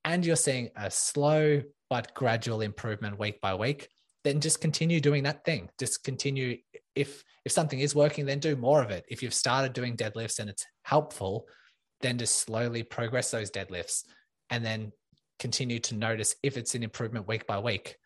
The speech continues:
However, if you notice a plateau, which I see very often, people try these strength exercises and for the first couple of weeks, they realize or notice some success,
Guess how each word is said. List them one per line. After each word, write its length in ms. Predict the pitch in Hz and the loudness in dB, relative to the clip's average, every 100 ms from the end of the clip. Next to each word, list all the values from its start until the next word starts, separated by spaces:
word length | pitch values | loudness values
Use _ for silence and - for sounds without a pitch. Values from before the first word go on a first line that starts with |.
| - _ | -20 _
However, 520 | - 127 156 156 101 - | 0 6 6 6 2 -2
if 160 | 127 | -6
you 120 | 139 127 | -6 -4
notice 380 | 120 139 147 131 | 2 4 4 2
a 60 | |
plateau, 580 | 113 - 104 - 95 98 | -2 -4 -4 -2 -4 -4
which 200 | 107 113 | -4 -4
I 60 | 113 | -2
see 200 | - 107 | -2 -2
very 340 | 110 113 110 | 0 2 2
often, 360 | 95 - 98 98 | 0 -2 -8 -6
people 260 | 113 110 | -8 -8
try 360 | 110 - 113 110 | -8 -2 0 0
these 180 | 110 101 | 0 -2
strength 280 | - 101 104 | -2 -4 -4
exercises 760 | - 101 - 92 95 95 - - _ _ _ _ | -6 -6 -4 -4 -6 -8 -12 -16 _ _ _ _
and 300 | 107 101 98 | -6 -6 -6
for 80 | 110 | -10
the 80 | 101 | -8
first 320 | 117 107 - | -4 -2 -2
couple 240 | 110 113 | -4 -4
of 80 | 95 | -4
weeks, 280 | 104 98 - | -4 -2 -2
they 260 | 101 95 - _ _ _ _ _ _ 147 107 104 | -2 -6 -8 _ _ _ _ _ _ -20 -12 -4
realize 480 | 110 110 104 101 | -2 0 0 0
or 100 | 101 | -2
notice 320 | 98 104 101 - | -2 -2 -2 -4
some 120 | 98 | -4
success, 680 | - - - 120 87 - | -8 -6 -2 0 0 -2